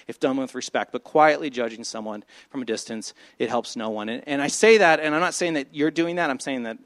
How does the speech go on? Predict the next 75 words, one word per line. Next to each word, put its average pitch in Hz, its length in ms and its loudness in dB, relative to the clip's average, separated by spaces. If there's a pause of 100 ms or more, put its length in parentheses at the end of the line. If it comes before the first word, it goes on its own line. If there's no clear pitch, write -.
(140)
I've 123 180 -4
done 95 160 -8
that. 101 300 -12 (880)
And 107 100 -8
so 113 400 0
I'm 110 140 -12
guessing 120 320 -2
there's 107 160 -6
at 107 80 -4
least 107 180 -6
a 110 40 -10
few 110 240 -6
who've 98 140 -10
done 95 160 -4
it 95 60 -12
as 98 180 -10
well. 92 280 -12 (540)
So - 140 -2
third, 131 380 4 (580)
three 165 420 4
out 131 120 4
of 117 80 -4
four 147 280 4
that 123 100 2
I 113 60 -2
wanna 117 160 -6
share 107 420 -4
around 104 180 -8
this 101 100 -12
statement. 104 280 -8
For - 80 -10
those 214 220 8
who 254 60 2
see 220 160 0
the 190 80 4
statement 156 460 -2
like 139 200 -2
this 135 200 -4
and 120 80 -6
disagree, 110 340 -6
when 110 140 -2
you 131 120 2
see 185 180 2
a 180 40 6
pastor 175 360 0
like 151 220 0
me 143 140 -2
say, 135 320 2 (360)
"The - 80 -2
best 240 280 6
way 233 140 8
to 180 60 4
love 220 240 6
your 240 80 2
neighbor 196 360 4
is 160 120 -2
to 147 80 -4
do 175 220 0
what 160 220 2
the 151 60 -4
majority 185 460 2
of 165 80 4
the 127 80 2
scientific 175 500 -2
community 147 380 -2
is 120 100 -4
asking 139 340 -4
us - 120 -8
to - 60 -16
do, 139 220 4
you 147 80 0
know, 170 100 -4
wear 113 180 -2
a 120 40 -2
mask, 113 420 -6